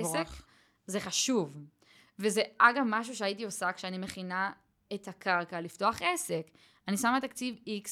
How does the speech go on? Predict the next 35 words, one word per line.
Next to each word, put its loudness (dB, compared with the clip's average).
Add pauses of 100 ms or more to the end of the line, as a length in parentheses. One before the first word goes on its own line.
(100)
ויודעת 2
שעד -4
שאני 0
אחזיר -2
אותו -4
ייקח -4
קצת -10
יותר -4
זמן, -4 (200)
אבל -10
זה -6
יהיה 4
שווה 0
את -4
זה -6
לטווח 0
הארוך 2
ולחיים 0
שלי. -2 (420)
מי 2
פותחות -2
היום, 0
אה, -6
עסקים -8
בדרך -10
כלל? -2 (100)
בנות -4
צעירות -2
שאין -6
להן -6
יותר -6
מדי -6
התחייבויות. -8
אבל -6
מה 0